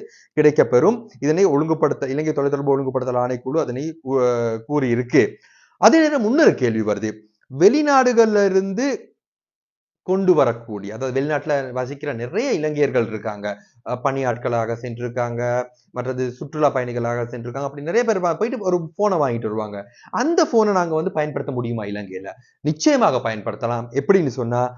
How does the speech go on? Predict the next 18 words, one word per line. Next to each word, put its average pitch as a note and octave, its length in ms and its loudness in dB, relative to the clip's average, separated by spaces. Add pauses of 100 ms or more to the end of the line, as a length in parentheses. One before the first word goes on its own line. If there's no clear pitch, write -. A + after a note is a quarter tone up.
(180)
நீங்க D#3+ 300 0
வாங்கிட்டு F3 480 0
வர்ற B2 260 0 (100)
போன் D#3 260 0 (300)
வந்து A#2+ 320 0 (260)
அந்த B2+ 380 -8
தகவல்கள், D#3+ 400 2
நான் A#2+ 120 -4
ஏற்கனவே E3 400 -2
சொன்ன D#3+ 280 -4
தகவல்கள், A#2+ 420 -2
அதாவது C3 240 -4
பற்றுச்சீட்டு C3+ 540 -4
உள்ளிட்ட, A#2+ 320 -4 (420)
கொள்வனவு D#3+ 320 4
செய்யப்பட்ட C3+ 340 -4
பற்றுச்சீட்டு C3 500 -6
உள்ளிட்ட, A#2+ 300 -4